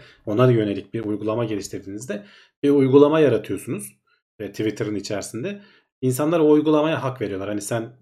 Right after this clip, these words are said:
login olmak istediğinde işte TeknoSeyir senin şu, şu, şu bilgilerini kullanmak istiyor diye bir ekran çıkarıyor ya. İşte o, o uygulamaya izin veriliyor. Bir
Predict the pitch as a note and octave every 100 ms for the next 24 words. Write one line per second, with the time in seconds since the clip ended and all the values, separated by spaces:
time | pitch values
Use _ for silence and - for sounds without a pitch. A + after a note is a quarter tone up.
0 | _ B2+ A#2+ C3 B2 A#2 A2+ - G#2+ A#2
1 | B2 A#2+ - - A#2 - A2+ G#2+ A2+ G#2+
2 | - G#2+ A2+ - A2 G#2 A2+ A2 G#2+ A#2+
3 | A2+ A2+ A#2 - - A#2+ A#2 A2+ A2 -
4 | A#2+ - - D3 G3 - - _ _ _
5 | _ _ D#3+ F3+ F3+ F3+ E3+ D#3+ E3 D3
6 | G3 F3 E3 F3 A#2+ C#3+ C#3 D3+